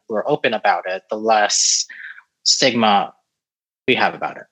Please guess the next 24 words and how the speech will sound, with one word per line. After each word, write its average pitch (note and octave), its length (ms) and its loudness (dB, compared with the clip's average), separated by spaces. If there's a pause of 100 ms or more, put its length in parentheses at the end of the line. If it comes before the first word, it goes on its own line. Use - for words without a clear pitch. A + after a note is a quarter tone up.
I'm D#3 120 2
not C3+ 200 2
calling A2+ 300 2
my G2 100 -2
mom F2 220 -6
right F2+ 100 -8
now F#2 160 -4
and F#2 100 -6
being G2 140 -2
like, G3+ 160 0
"Hey, D4 560 4
can't G3 160 2
wait G3 140 2
for G#3 80 4
you G#3 60 6
to G3+ 80 0
come G3+ 240 2 (120)
for F#3 180 4
Thanksgiving, F#3+ 600 0
do F3 160 0
all F3 120 0
the," F3 120 -6 (100)
I C3 80 2
don't E3 180 2